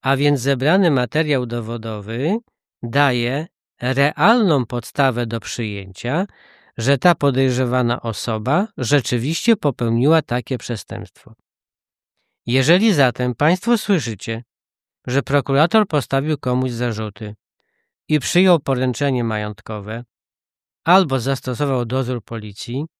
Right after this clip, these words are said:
albo będzie składał wniosek do sądu o tymczasowe aresztowanie, to oznacza, że jest dostatecznie uprawdopodobnione, że dana osoba popełniła przestępstwo.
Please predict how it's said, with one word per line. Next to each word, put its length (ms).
albo 400
będzie 380
składał 460
wniosek 480
do 140
sądu 460
o 120
tymczasowe 800
aresztowanie, 880
to 180
oznacza, 680
że 420
jest 360
dostatecznie 1040
uprawdopodobnione, 1400
że 260
dana 380
osoba 480
popełniła 680
przestępstwo. 800